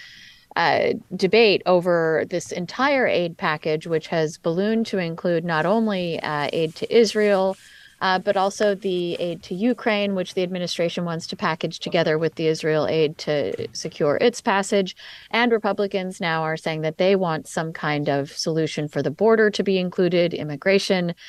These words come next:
uh, a notably contentious issue that Congress has been trying and failing to solve for decades. So adding that to the mix doesn't necessarily help.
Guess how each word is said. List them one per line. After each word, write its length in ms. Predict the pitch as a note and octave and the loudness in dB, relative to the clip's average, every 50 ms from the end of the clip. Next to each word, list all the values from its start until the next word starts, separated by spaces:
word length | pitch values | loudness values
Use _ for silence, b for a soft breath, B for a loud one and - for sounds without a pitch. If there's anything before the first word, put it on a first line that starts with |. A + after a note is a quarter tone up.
| B B B B B B B | B B B B B B B
uh, 400 | - A3 A3 G#3+ G#3+ G#3 G3+ - | 2 4 6 6 6 6 6 4
a 80 | - B3 | 4 4
notably 480 | B3+ B3+ D4 D#4+ D4 B3+ - B3 A#3+ A3+ | 6 6 8 8 6 6 6 6 6 6
contentious 600 | - B3+ G#3+ - - C4 A3+ - - G3+ G3 - | 4 0 0 0 0 -2 -2 0 -2 -2 -2 -2
issue 400 | F#3+ G#3+ - - F#3 F#3 F#3 F#3 | -4 -4 -2 -2 -2 0 0 0
that 220 | F3+ F#3 F3 - - | 0 -2 -4 -4 -4
Congress 420 | - G#3+ D#3+ G3 - - F3+ - - | -2 -2 -2 -2 -2 -6 -6 -4 -4
has 140 | F#3 F3 | -4 -4
been 140 | F3 - F3 | -4 -6 -8
trying 300 | F3 - G3 F3+ F3 F3 | -2 0 2 2 2 0
and 100 | E3+ E3+ | -2 -2
failing 340 | - F3+ E3 D#3+ D#3+ E3+ F3 | 0 2 2 2 2 0 -2
to 120 | F3+ F3 | -2 -4
solve 340 | E3 - F3 D#3+ D#3 D#3 D#3+ | -2 -2 0 0 0 -2 -2
for 120 | - - D#3+ | -4 -4 -2
decades. 640 | - G3 G3+ A3+ - - G3 F3+ F3 F3 F3+ - | 0 0 0 0 2 2 2 2 2 0 -2 -2
So 140 | - F3+ D#3 - | -2 -2 0 0
adding 280 | E3+ E3 E3+ D#3 D#3+ | 0 -2 -2 -4 -2
that 240 | D#3+ F#3+ B3 C#4 - | 0 0 0 0 0
to 80 | - G3 | -2 -4
the 100 | F#3+ F3 | -4 -2
mix 280 | E3+ D#3+ D#3 - - | -2 -4 -6 -6 -4
doesn't 260 | - D3+ D3 E3 - | -4 -2 -2 -2 -6
necessarily 720 | - D3+ D3+ - - D3+ - D#3+ C#3 C3+ C3+ C3+ C3 C3+ | -6 -6 -6 -6 -8 -6 -2 0 0 2 2 2 2 0
help. 340 | C#3+ D#3 C#3+ C3+ A#2+ - - | 0 0 0 0 0 -2 -4